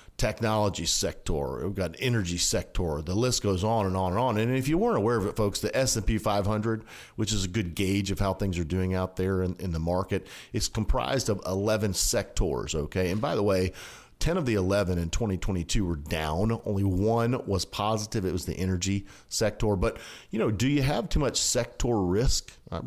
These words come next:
you know, I mean, that, that's a question you need to be asking yourself. Actually,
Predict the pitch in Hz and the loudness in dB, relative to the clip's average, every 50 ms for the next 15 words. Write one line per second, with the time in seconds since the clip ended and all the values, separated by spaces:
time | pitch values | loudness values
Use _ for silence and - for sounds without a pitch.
0 | - - - 127 135 - - - 107 123 120 110 117 - - 139 156 - - - | -8 -6 -4 -4 -4 -4 -4 -4 -2 -2 0 0 -2 -2 -2 -4 -2 0 0 0
1 | - - - 156 151 - 143 135 127 117 123 143 147 139 127 113 - - 78 101 | 0 2 0 0 0 0 0 0 2 2 2 0 0 0 -2 -2 0 0 0 0
2 | 127 131 - - 101 92 90 78 69 71 - - 73 53 50 - - - - - | 2 0 0 0 -2 -2 -2 -2 -2 -2 -2 -2 -2 -2 -4 -8 -10 -14 -20 -20
3 | - - _ _ - 131 165 - - 113 110 107 | -20 -20 _ _ -6 -4 -2 -2 -2 -2 -2 -4